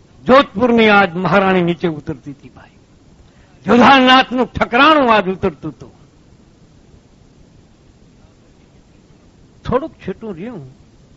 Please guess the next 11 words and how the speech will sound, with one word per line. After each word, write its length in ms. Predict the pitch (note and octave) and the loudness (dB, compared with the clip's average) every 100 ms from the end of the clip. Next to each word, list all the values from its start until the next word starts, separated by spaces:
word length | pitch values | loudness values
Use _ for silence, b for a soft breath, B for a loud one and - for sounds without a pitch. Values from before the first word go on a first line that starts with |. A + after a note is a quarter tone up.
| _ _ _ _ _ _ _ _ | _ _ _ _ _ _ _ _
પટાવતો 480 | G3 A#3 G#3 E3 E3 | -6 -2 -2 -6 -12
ઉભેલા 380 | E3 F3+ A#3+ F#3+ | -14 -8 -4 -4
એમ 300 | D#3 D3+ C#3 | -6 -10 -12
નતમસ્તક 680 | E3 - E3 F3 - G#3 - | -12 -10 -12 -12 -14 -18 -16
કર્યું, 260 | G#3 A#3 | -14 -14
એટલે 220 | E3+ E3 C#3+ | -16 -18 -18
કીધું 340 | F#3 G3+ G3+ | -18 -18 -18
કે, 60 | D3 | -14
"મેં 300 | D3+ F3 C3+ | -14 -14 -14
જાણતી 380 | C#3 E3 - | -16 -16 -16
હું." 320 | C#4 D3 G#2+ | -18 -18 -20